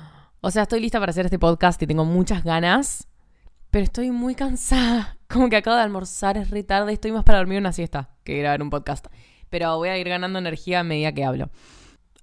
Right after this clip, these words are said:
Porque hoy fui a una clase de, de Soul Cycle. O sea, es como un spinning, ¿ubicás? Tipo en bici, adentro de un gimnasio. Em, pero, ¿qué tiene diferente? Ah, pero te hacen hacer como,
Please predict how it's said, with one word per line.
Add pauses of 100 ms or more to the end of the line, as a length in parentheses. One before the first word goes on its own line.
(120)
Porque
hoy
fui
a
una
clase
de, (520)
de
Soul
Cycle. (420)
O
sea,
es
como
un
spinning, (800)
¿ubicás? (160)
Tipo
en
bici, (400)
adentro
de
un
gimnasio. (220)
Em, (440)
pero,
¿qué
tiene
diferente?
Ah,
pero
te
hacen
hacer
como,